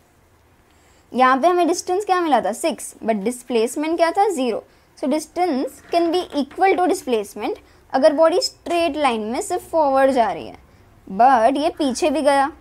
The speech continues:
तो प्लस थ्री माइनस थ्री के कारण ज़ीरो हो गया। So plus six is the distance and zero is the displacement। So distance can be greater than displacement, but not vice versa, right? Okay। Now एवरेज स्पीड का क्या फॉर्मूला बताया था?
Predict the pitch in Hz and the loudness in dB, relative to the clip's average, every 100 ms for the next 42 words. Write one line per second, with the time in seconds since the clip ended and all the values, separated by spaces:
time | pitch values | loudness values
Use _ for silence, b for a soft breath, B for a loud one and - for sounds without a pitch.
0 | - - - 320 - 285 262 - 320 349 | -20 -20 -6 -6 0 2 2 0 -2 0
1 | 339 311 302 - 311 320 311 320 311 359 | 2 0 -2 -4 -6 -4 0 2 2 2
2 | 269 240 269 285 269 262 285 - b b | 0 2 2 2 2 2 0 -10 b b
3 | b b _ - 330 339 277 262 269 - | b b _ -8 -6 -4 2 2 0 -6
4 | 381 392 - 381 285 349 339 - 247 214 | -6 -4 -4 -2 2 2 2 -2 -4 -4
5 | 330 320 311 247 220 226 302 339 320 330 | -2 -2 -2 -4 -2 0 0 2 0 0
6 | - 320 330 240 190 453 b b - 339 | -4 -4 -4 -8 -10 -12 b b -4 -2
7 | 233 214 247 - 294 370 466 381 370 349 | 0 -2 -6 -8 -4 -2 0 0 0 0
8 | 349 349 349 339 294 285 233 208 208 190 | 2 4 4 4 0 -2 -4 -6 -6 -10
9 | 185 196 254 - 269 233 302 - 233 226 | -6 0 2 2 0 0 0 0 2 2
10 | 240 254 233 196 - - - _ _ 233 | 0 -2 -2 -2 -6 -14 -14 _ _ 2
11 | - - _ _ - _ 147 _ - 214 | 2 -2 _ _ -20 _ _ _ -10 -10
12 | - - - b b b b 269 277 254 | -8 -18 -20 b b b b -2 0 2
13 | 233 233 330 - 330 330 330 339 339 339 | 2 2 -2 -4 -6 0 2 4 2 2
14 | 320 311 311 302 240 269 285 285 277 | 0 2 0 -2 -2 -2 2 2 2